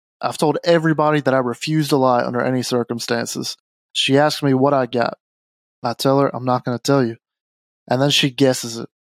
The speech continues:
She guesses it dead on a hundred percent. And I'm, I'm frustrated, but I go, "No, that's not it." And I lie to her. I don't know if you've ever been in that situation. It's, you know, everybody talks about it, but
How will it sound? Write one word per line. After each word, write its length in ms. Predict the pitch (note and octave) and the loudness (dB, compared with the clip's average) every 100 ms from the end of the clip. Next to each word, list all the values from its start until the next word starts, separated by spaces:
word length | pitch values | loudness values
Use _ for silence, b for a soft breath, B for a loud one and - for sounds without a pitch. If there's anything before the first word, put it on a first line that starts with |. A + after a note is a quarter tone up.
| - | -8
She 160 | - C3 | -4 0
guesses 400 | D3 D3 - C#3 | 2 2 0 -2
it 180 | B2+ - | -2 0
dead 240 | D3 D3+ | 2 2
on 200 | C#3+ C#3 | 2 2
a 80 | A#2 | 0
hundred 240 | C#3+ C3+ | 0 0
percent. 460 | - A#2+ A#2+ A#2 - _ _ _ _ - | -2 -6 -4 -6 -8 _ _ _ _ -2
And 140 | C3 | 0
I'm, 220 | F3 D3+ - | 0 -2 -6
I'm 200 | - D#3+ | -4 -4
frustrated, 600 | - C3+ A#2+ C3 A#2+ B2 A#2 _ _ _ _ _ - | -2 -2 0 -2 -2 -2 -6 _ _ _ _ _ -6
but 160 | C3 | -2
I 120 | C3+ C3 | 0 2
go, 160 | C#3 | 2
"No, 300 | C3 C#3 A#2+ | 2 2 2
that's 220 | A#2 A#2 | 0 -2
not 220 | C#3 C3 B2+ | 0 2 2
it." 180 | A#2+ - | 0 0
And 100 | B2 | -2
I 60 | |
lie 320 | A#2+ B2 B2+ A#2+ | 0 2 2 0
to 160 | A#2 | -4
her. 200 | A#2 A2+ _ _ _ _ _ _ - | -6 -8 _ _ _ _ _ _ -4
I 100 | D3 | 0
don't 80 | F3+ | 2
know 60 | |
if 100 | E3+ | 0
you've 120 | D#3 D#3+ | 0 0
ever 160 | D3 | 2
been 160 | C3 D#3+ | 2 2
in 100 | D3+ | 0
that 140 | C3+ | -2
situation. 720 | - C#3+ C#3 C3+ C#3 C3 C#3 | -2 0 2 4 2 2 0
It's, 220 | C3+ - - | 0 -4 -8
you 120 | C3+ C3 | -4 0
know, 100 | B2+ | 2
everybody 400 | C#3+ C#3+ C#3+ B2+ | 2 2 0 0
talks 320 | C3+ C3 - | 0 -2 -2
about 260 | B2 B2 | -2 0
it, 80 | C3 _ _ _ _ | 0 _ _ _ _
but 320 | C3 C#3+ C#3 | -2 0 0